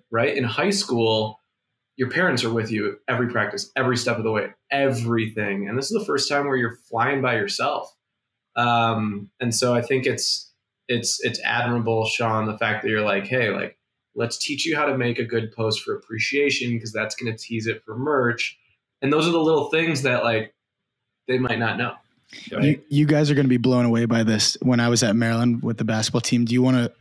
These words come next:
Speaker 2: do you, can you guess the number one way that they communicated, what they used?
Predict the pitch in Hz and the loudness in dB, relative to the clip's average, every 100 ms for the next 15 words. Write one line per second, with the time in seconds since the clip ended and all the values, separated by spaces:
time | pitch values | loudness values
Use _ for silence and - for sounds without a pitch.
0 | - 120 117 117 139 127 117 143 143 - | -10 -2 -2 0 2 2 2 0 0 2
1 | 131 117 123 123 117 113 113 107 98 - | 2 4 4 4 4 4 2 2 0 -2
2 | 104 104 98 - 107 85 - 90 71 107 | -2 0 -2 -2 -2 -2 -4 -6 -4 -2
3 | 120 - - 113 104 69 - - | 0 -2 -2 -2 0 -2 -6 -8